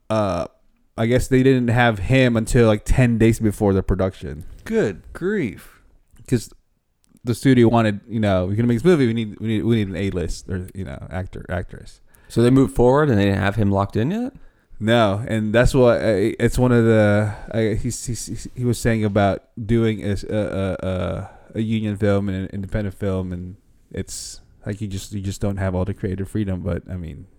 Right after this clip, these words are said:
Speaker 1: obviously he pulled it off.
Speaker 2: Yeah.
Speaker 1: And I mean,
Speaker 2: No, I mean, you can see his fingerprints all over that movie, and it, it is violent,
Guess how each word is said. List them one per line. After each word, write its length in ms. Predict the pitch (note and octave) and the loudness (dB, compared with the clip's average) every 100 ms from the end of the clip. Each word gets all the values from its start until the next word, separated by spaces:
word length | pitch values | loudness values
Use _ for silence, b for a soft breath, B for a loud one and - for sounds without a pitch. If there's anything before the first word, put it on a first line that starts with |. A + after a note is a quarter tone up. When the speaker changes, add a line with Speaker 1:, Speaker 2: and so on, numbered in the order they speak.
| - | -8
Speaker 1:
obviously 360 | F2+ G#2 F#2 F#2 | -6 -4 -6 -6
he 40 | |
pulled 200 | - G2+ | -2 -2
it 100 | F#2 | 0
off. 360 | F2+ F#2+ F#2+ - - | 0 -2 -2 -8 -16
Speaker 2:
Yeah. 380 | - A#2 D#3 C3 - _ - | -10 -6 -4 -6 -10 _ -10
Speaker 1:
And 180 | F#2+ D2 | -8 -6
I 80 | E2+ | -6
mean, 180 | C2 - | -4 2
Speaker 2:
No, 200 | A#2 B2 | 4 6
I 180 | A2 | 6
mean, 220 | A#2 A#2 A2+ | 4 2 2
you 60 | |
can 140 | A#2 G#2 | 2 -2
see 160 | A2 | -2
his 120 | F#2 - | -4 -4
fingerprints 600 | G2+ F#2 F2+ G2 E2+ - | -8 -6 -6 -8 -8 -6
all 200 | E2 E2+ | -4 -4
over 200 | F2 F2 | -4 -4
that 220 | E2 A#1+ | -6 -6
movie, 280 | E2 D2+ D#2+ | -6 -6 -6
and 100 | E2+ | -6
it, 160 | D2+ _ b b b | -8 _ b b b
it 100 | A2+ | 0
is 220 | B2 C#3+ G2+ | 4 4 2
violent, 520 | F#2+ F#2+ G2 F#2+ | 0 2 2 0